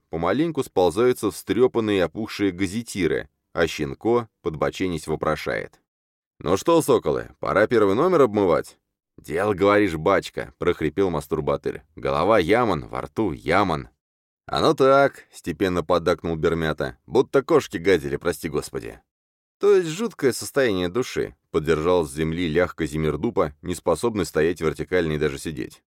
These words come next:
И медовуха полилась рекою. Вновь обретший способность пребывать в вертикальном положении, Казимир уже вполне браво спел народную песню.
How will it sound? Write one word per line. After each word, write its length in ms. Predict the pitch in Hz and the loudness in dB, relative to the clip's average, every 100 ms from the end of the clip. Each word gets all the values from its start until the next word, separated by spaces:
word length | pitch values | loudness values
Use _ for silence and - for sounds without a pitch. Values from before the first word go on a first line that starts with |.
| _ _ _ | _ _ _
И 100 | 76 | -4
медовуха 560 | 80 78 76 123 160 139 | -2 0 0 0 0 0
полилась 480 | 107 82 76 82 - | 2 2 2 0 -2
рекою. 540 | 76 - 67 52 57 _ | -6 -2 -4 -4 -12 _
Вновь 360 | - 64 104 113 | -14 -4 -2 0
обретший 480 | 90 90 110 - 87 | 0 2 0 0 -4
способность 560 | - 85 107 98 85 | -2 0 0 -2 -4
пребывать 460 | - 78 80 87 90 | -4 -2 0 2 2
в 20 | 80 | 0
вертикальном 460 | 76 85 90 80 | -4 -2 0 0
положении, 500 | 78 78 78 104 87 | 0 0 0 -2 -2
Казимир 420 | 78 76 92 123 | -4 -4 -2 0
уже 180 | 90 101 | 2 0
вполне 380 | 95 101 117 139 | 0 0 0 0
браво 300 | 113 139 104 | 2 2 2
спел 300 | - 123 127 | 0 0 0
народную 420 | 87 95 90 87 | 2 2 2 -2
песню. 500 | 78 65 - 57 50 | -4 -6 -6 -12 -12